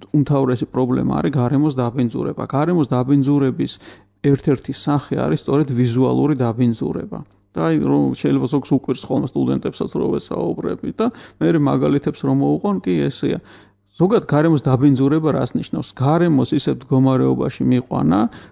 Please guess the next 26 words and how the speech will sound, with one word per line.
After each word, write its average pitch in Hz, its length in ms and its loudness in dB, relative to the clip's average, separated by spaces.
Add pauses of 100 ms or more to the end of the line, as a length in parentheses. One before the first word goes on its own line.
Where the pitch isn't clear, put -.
როდესაც 139 640 2
იქ 151 260 -4
ცხოვრებისათვის 135 1080 0 (840)
ის 139 120 2
გარემო 131 420 2
ხდება 123 400 0 (140)
ან 135 240 2
აუტანელი, 143 800 2
ან 160 240 0
არაკომფორტული. 127 960 0 (760)
ვიზუალური 185 600 4
დაბინძურება 143 720 2
რას 131 240 0
ნიშნავს? - 400 -6
თქვათ, 214 400 -2 (320)
თქვენი 170 400 2
ს-, - 160 -14
ან 180 160 2
სინათლით 135 720 2
დაბინძურება, 127 720 0
ან - 160 -2
რაღაც. - 200 -6 (340)
თქვათ, - 340 0
თქვენი 175 320 2
საძინებლის 135 800 2
წინ 220 340 2